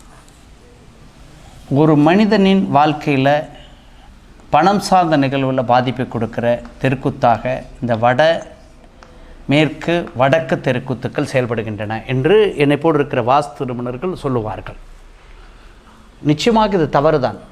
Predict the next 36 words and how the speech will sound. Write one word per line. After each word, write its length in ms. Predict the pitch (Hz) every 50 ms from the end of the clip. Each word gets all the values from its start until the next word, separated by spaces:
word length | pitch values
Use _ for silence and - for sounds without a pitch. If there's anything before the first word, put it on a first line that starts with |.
| - - - - - - - - - -
நூறு 240 | - 156 190 208 190
சதவீதம் 300 | - 160 143 147 147 143
தவறுதான், 360 | 143 123 117 117 117 113 113
அதுல 180 | 113 117 113 117
மாற்று 300 | 123 143 147 - - -
கருத்து 220 | 135 113 - -
கிடையாது. 260 | - 110 113 107 107 -
ஆனால் 320 | - 131 143 170 214 - - - - - - - - - - - - -
இதுல 200 | 156 156 165 165
வந்து 380 | 151 156 185 220 220 - - -
இந்த 180 | 147 139 131 139
தெருக்குத்துக்கள் 640 | 160 165 170 165 - 220 220 - 208 208 220 208 196
அப்படிங்கிற 260 | 160 147 151 151 143
ஒரு 140 | 143 127 120 -
கான்செப்டே 640 | 139 143 147 143 - - - - - 117 113 113 - - _ _ _ _ _ _ _ _ _
எடை 360 | - 139 156 170 190 233 233
எங்கு 240 | 208 160 160 165 175
இருக்கிறது, 520 | 151 156 - - 113 117 120 165 180 - -
எடை 340 | - 131 147 147 185 180 170 -
எங்கு 260 | 127 135 147 135 123
இல்லை 300 | 110 110 104 113 107 - -
அப்படிங்கிற 380 | 117 120 131 131 143 165 214 -
ஒரே 220 | 143 135 131 131
ஒரு 80 | 127 117
விஷயம்தான். 420 | 110 107 - - 107 104 107 107 -
திரும்ப 280 | - 165 170 185 170 170
திரும்ப 360 | 151 - 180 170 180 196 226
நான் 200 | 180 143 131 120
சொல்லக்கூடிய 420 | - 143 131 135 - - 123 113
விஷயம், 320 | 110 107 - - 120 120 131 - _ _ _ _ _ _ -
எடை 280 | 131 139 143 175 180
எங்கு 220 | 151 127 139 151 147
இருக்கிறது, 520 | 139 139 123 - 117 107 110 113 131 - -
எடை 300 | 135 135 131 156 147 -
எங்கு 200 | 120 117 120 113
இல்லை. 260 | 110 104 104 113